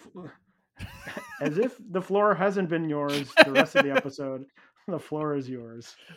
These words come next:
Speaker 2: Uh, go see Across the Spider-Verse. It's fucking great. If you haven't seen the first one, go watch the first one. It's fucking great. It's, I say this with no hyperbole.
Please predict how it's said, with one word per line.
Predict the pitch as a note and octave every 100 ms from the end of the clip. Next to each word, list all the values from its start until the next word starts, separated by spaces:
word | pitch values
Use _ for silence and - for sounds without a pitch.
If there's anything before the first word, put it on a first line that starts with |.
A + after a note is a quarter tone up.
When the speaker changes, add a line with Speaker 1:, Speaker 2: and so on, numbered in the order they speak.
| - - G3 - -
Speaker 2:
Uh, | D3+ D#3 D#3 D#3 - - _ C#3+
go | E3
see | F#3 - F#3+ F3+ F3+
Across | E3 - D#3+ -
the | D#3
Spider-Verse. | - D3+ C3 A2 G2+ G#2 - _
It's | A#2 A2+ -
fucking | - A#2+ C3+ A#2+ A#2
great. | G#2+ G2 F2+ - _ _ _ - - _
If | A#2 A2
you | B2+
haven't | B2+ C3+ C#3
seen | - D#3
the | C3+
first | B2+ D3+ D3 -
one, | A#2 G#2+ G#2+ - _ _ C#3+
go | C3+
watch | C#3 D3 -
the | -
first | D3 F3 D3
one. | A2+ G2 F#2+ F#2+
It's | A2+ C#3+
fucking | - D#3 A#2 B2+ A#2
great. | A2 F#2 D#2+ _
It's, | A2+ G#2+ A#2 - _ _ _ _ _ _ _ _ _ _ _ -
I | C#3
say | C3+ - F3
this | E3+ E3+
with | D#3+ C#3+
no | C3 C#3+
hyperbole. | D3+ D3+ - B2+ A2+ G#2+ G2